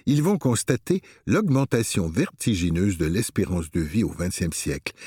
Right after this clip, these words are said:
avec la médecine et la lutte contre les infections infantiles. Avant, il n'était pas rare que la moitié des enfants d'une femme n'atteignent pas l'âge adulte.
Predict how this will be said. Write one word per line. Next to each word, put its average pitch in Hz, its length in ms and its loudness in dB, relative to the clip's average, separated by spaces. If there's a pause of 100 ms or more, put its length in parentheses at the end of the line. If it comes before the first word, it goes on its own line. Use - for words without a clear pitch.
(280)
avec 110 360 0
la 98 120 2
médecine 131 560 2
et 92 80 2
la 85 160 2
lutte 80 420 0
contre 110 320 -2
les 82 260 0
infections 113 600 -2
infantiles. - 720 -6 (1300)
Avant, 95 440 0 (800)
il 123 160 2
n'était 113 300 0
pas 90 160 -2
rare 117 400 0
que - 100 -4 (320)
la 101 160 2
moitié 101 460 2
des 87 260 2
enfants 90 320 0
d'une 76 200 -4
femme 139 300 0
n'atteignent 82 400 -2
pas 120 300 -2
l'âge 67 300 -6
adulte. - 680 -10